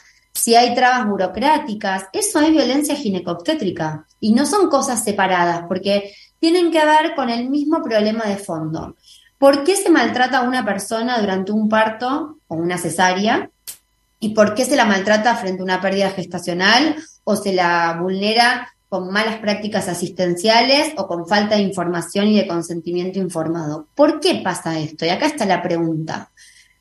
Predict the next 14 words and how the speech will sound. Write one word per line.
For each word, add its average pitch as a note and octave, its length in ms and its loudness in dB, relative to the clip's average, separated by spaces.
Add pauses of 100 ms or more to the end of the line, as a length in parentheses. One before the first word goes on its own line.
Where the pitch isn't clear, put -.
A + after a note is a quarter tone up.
(160)
¿Podemos A#3+ 540 4
pensar G3+ 560 -2
que G3+ 100 -6
hay F3+ 200 -4
miles A#3+ 380 0
de F#3+ 100 0
personas G#3+ 880 -2 (260)
que F#3+ 100 -2
se F3+ 200 -2
forman A#3 800 2
como E3+ 260 -6
personal F3 460 -2
de A3+ 100 2
salud G3+ 640 -2